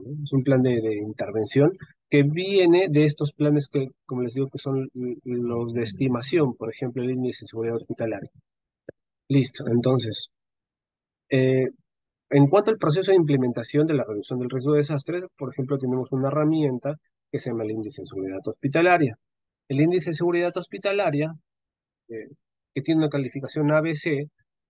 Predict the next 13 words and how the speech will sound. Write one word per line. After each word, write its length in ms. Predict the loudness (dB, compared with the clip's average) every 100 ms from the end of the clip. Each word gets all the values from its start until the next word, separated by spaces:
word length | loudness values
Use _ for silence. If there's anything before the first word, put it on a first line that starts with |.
| _
eh, 320 | -12 -10 -10 -10
A 500 | -4 -4 -2 -2 0
A 100 | 0
es 240 | -2 -4 -6
un 160 | -4
hospital 400 | -4 -8 -6 -6
que 380 | -4 -6 -4 -4
es 440 | -6 -8 -16 -20 -16
bueno, 600 | -12 -4 0 0 0 -2
es 60 |
resiliente, 720 | -4 -4 2 6 6 4 0
que 80 | -6
tiene, 440 | -6 -4 -4 -4